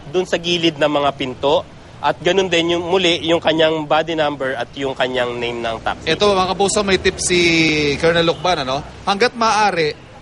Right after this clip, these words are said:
Speaker 2: sumakay ho kayo sa harap. Tama po ba, sir?
Speaker 1: Tama yun, sa
Speaker 2: Bakit po?
Speaker 1: harapan. Unang-una, kapag nasa harapan ka, mas madali mong mabasa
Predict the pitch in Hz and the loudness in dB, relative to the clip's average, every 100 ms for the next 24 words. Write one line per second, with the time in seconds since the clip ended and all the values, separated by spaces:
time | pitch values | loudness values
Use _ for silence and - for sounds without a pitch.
0 | - - - 180 180 185 175 185 160 139 | -20 -12 -8 -4 -2 -2 0 0 0 0
1 | 131 127 - - 151 165 135 - 135 139 | -2 -6 -14 -6 -2 0 -2 0 0 0
2 | 139 131 127 139 139 139 160 165 127 135 | -2 -4 0 0 2 2 4 2 2 0
3 | 139 123 - 143 110 101 - - - - | 2 0 0 0 -2 -8 -18 -20 -14 0
4 | 202 233 226 214 208 185 208 202 196 202 | 2 4 2 2 2 0 -2 2 0 2
5 | 185 185 175 170 160 147 139 156 175 165 | 0 2 2 0 0 0 0 -2 0 0
6 | 165 185 185 175 156 143 143 113 107 | 0 0 -2 0 2 0 0 -4 -4